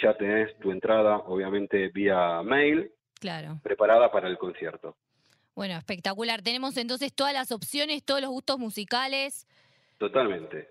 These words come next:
Speaker 2: No
Speaker 1: Totalmente,
Speaker 2: di-, no sé
Speaker 1: totalmente
Speaker 2: si decir
Speaker 1: satisfecho.
Speaker 2: todos los bolsillos, porque bueno, quizás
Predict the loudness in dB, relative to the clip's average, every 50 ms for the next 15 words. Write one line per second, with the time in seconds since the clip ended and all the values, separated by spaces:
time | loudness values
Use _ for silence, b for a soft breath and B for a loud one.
0 | _ _ -10 -8 -6 -4 0 0 2 4 6 6 6 6 6 4 4 4 2 2
1 | 2 2 2 0 0 0 -2 -2 0 0 0 0 0 -2 -2 -4 -4 -4 -6 -4
2 | -4 -2 -2 -4 -4 -4 -4 -6 -6 -4 -4 -4 -4 -2 -2 -2 -4 -4 -6 -6
3 | -6 -4 -2 -2 -2